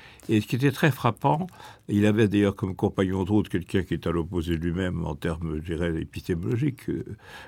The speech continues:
Jean-Baptiste Durosel, euh, qui fumait une cigarette avant le cours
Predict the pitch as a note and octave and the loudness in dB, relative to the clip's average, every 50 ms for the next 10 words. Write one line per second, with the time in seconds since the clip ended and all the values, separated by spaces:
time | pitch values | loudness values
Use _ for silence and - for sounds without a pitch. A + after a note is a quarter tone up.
0 | - - - - A2 A2 A#2 A2 - C3+ G2+ G2+ G2 F2 F2+ F#2 F2+ G2 B2 C#3+ | -10 -6 0 0 4 4 4 4 4 2 2 2 2 2 2 2 4 4 4 4
1 | D3 C#3 - - - - - - - - G2+ G2 G2 F#2+ F#2 F#2 F2 E2+ F2 F2 | 2 0 -4 -10 -20 -20 -20 -12 -4 -2 0 2 2 2 2 2 2 0 -2 -2
2 | - - B2 G#2 F#2 - - - B2 B2 C3 A#2+ A2+ - C#3 A2 G#2+ A2+ A2 G2 | -4 -2 0 0 0 -2 -2 0 4 4 4 4 2 2 2 4 4 6 4 4
3 | G#2 - G2+ F#2 G2 G2 G2 - - - - D3+ D#3+ F3 E3+ D3 | 4 2 2 2 2 0 0 -2 -4 -2 2 4 6 6 6 4